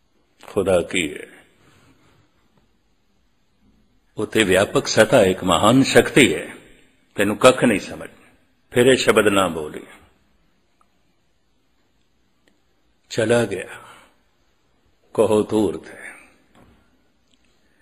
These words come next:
ਰੋਣ ਲੱਗ ਪਿਆ ਆਇਆ ਲਈ।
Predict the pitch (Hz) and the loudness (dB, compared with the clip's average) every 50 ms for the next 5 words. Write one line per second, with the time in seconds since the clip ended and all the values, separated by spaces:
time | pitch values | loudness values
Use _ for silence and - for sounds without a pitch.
0 | _ _ _ _ _ _ _ _ _ _ _ _ - 120 107 113 123 147 156 139 | _ _ _ _ _ _ _ _ _ _ _ _ -10 -4 0 2 4 4 4 4
1 | 110 101 95 90 92 - - 95 87 92 - - - 92 90 85 78 76 73 - | 4 2 0 0 -4 -4 -4 -4 -4 -4 -6 -6 -4 -2 -2 -2 -2 -6 -8 -12
2 | - - | -14 -16